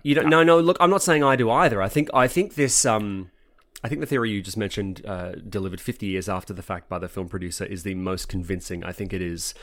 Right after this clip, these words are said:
Speaker 1: 'cause it seems like the kind of something that somebody, um, with a short fuse would do.
Speaker 2: Mm-hmm.
Speaker 1: You know,
Speaker 2: it's kind of a, it's a very interesting case in that what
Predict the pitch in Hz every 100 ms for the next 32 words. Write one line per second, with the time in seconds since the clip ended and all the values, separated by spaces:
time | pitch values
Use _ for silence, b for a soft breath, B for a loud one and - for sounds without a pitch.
0 | B B B B B B - 123 127 165
1 | 160 160 147 139 135 123 - 127 123 -
2 | 123 113 104 - 110 104 101 101 98 95
3 | 92 90 - - - 107 101 - 110 92
4 | - 104 101 85 90 80 127 113 - 104
5 | 101 92 87 98 98 90 101 110 85 _
6 | _ - 156 151 - 170 220 311 214 143
7 | - 139 143 147 185 170 131 127 117 110
8 | 110 - 123 104 - 104 101 98 B B
9 | B B B 113 131